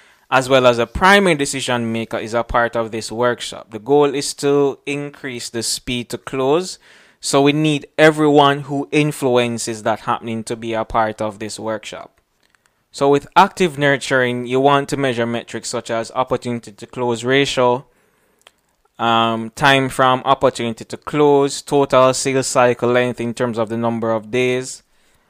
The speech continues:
um, your cac, which is your customer acquisition cost, and this is the average money that was spent to acquire a single customer. You also want to pay attention to cac playback period,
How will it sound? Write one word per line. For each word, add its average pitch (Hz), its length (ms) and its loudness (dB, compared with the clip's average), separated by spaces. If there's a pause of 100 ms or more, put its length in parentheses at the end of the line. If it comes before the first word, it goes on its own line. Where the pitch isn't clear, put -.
(240)
um, 113 640 0
your 113 180 -10
cac, 131 400 4
which 123 160 -6
is 113 80 -4
your 117 80 -2
customer 127 400 -2
acquisition 110 720 -6
cost, 131 480 2
and 113 160 -2
this 139 120 -2
is 143 100 -4
the 131 140 -2
average 127 640 -2 (600)
money 123 400 0
that 120 320 0
was 113 240 -4
spent 117 480 -6
to 113 140 -4
acquire 113 560 -2
a 107 40 -12
single 107 720 -6
customer. 113 680 -6 (600)
You 120 120 -2
also 143 240 4
want 151 180 0
to 160 80 -4
pay 156 140 -6
attention 120 420 -6
to 113 100 -8 (120)
cac - 360 -2
playback 147 500 -2
period, 113 600 -8